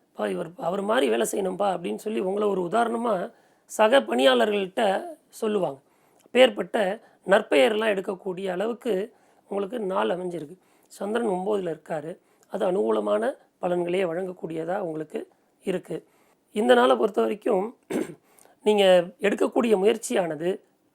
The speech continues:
அடுத்த கட்டத்துக்கு உங்களை நகர்த்தி செல்லும். நீங்க ஏதாவது ஒரு புதிய ஒரு வேலை வாய்ப்புக்காக காத்துட்டு இருந்தீங்கன்னா நிச்சயமா வெளிநாடு செல்ல காத்திருக்கிறவங்களுக்கு அது நடக்கும். அதே மாதிரி,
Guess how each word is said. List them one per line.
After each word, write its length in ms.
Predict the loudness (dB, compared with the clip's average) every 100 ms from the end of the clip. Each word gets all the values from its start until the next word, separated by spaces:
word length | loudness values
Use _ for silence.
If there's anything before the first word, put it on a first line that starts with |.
| _
அடுத்த 320 | -4 0 4 4
கட்டத்துக்கு 420 | 2 -4 -4 -4
உங்களை 360 | -2 -4 -6 -8 _ -2
நகர்த்தி 380 | -2 0 -4 -8
செல்லும். 300 | -8 -10 -14 _ _ _ _
நீங்க 180 | -4 -2
ஏதாவது 640 | 2 2 2 0 0 -4 -10 _ _ -8
ஒரு 140 | -8
புதிய 580 | -4 -2 0 0 -2 -6 _ _ _
ஒரு 180 | -4 -4
வேலை 240 | -2 0
வாய்ப்புக்காக 520 | 0 0 -4 -2 -2 0
காத்துட்டு 360 | -4 -6 -10
இருந்தீங்கன்னா 360 | -10 -10 -10 -12 -16 _ -12
நிச்சயமா 440 | -8 -6 -6 -6
வெளிநாடு 420 | -6 -4 -4 -4
செல்ல 420 | -8 -8 -8 -8 -10 _ _ _ _ _ _ _
காத்திருக்கிறவங்களுக்கு 600 | -8 -6 -8 -8 -8 -6
அது 140 | -6 -6
நடக்கும். 520 | -6 -8 -8 -12 -12 _ _ _
அதே 120 | -8
மாதிரி, 240 | -6 -8